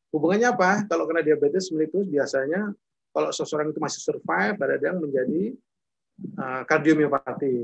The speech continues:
ya kan? Nah, kardiomiopati, jantung bahasa awamnya melar, listrik jantung terganggu, aritmia dari dia. Itu bisa jadi untuk kita pun, untuk orang medisnya, bahwa itu jadi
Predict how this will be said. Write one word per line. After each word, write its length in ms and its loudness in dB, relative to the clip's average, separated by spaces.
ya 80 -10
kan? 240 -4
Nah, 180 -10
kardiomiopati, 1040 0
jantung 640 -4
bahasa 320 -2
awamnya 340 -2
melar, 640 0
listrik 320 -4
jantung 320 -2
terganggu, 460 -2
aritmia 500 -2
dari 320 -8
dia. 80 -10
Itu 300 0
bisa 180 2
jadi 400 2
untuk 400 -4
kita 400 -4
pun, 300 -4
untuk 240 -8
orang 180 -2
medisnya, 560 -4
bahwa 240 -2
itu 160 -2
jadi 160 -4